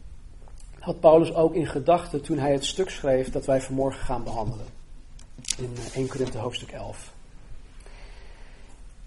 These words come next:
Maar zoals we zullen zien, was deze liefde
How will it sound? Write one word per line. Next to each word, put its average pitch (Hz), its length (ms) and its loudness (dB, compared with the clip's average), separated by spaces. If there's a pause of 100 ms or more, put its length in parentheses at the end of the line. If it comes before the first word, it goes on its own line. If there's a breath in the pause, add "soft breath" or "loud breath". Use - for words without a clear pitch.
Maar 156 140 2
zoals 180 220 8
we 175 80 2
zullen 156 260 6
zien, 180 340 4 (1000 loud breath)
was 147 300 2
deze 175 380 10
liefde 156 580 2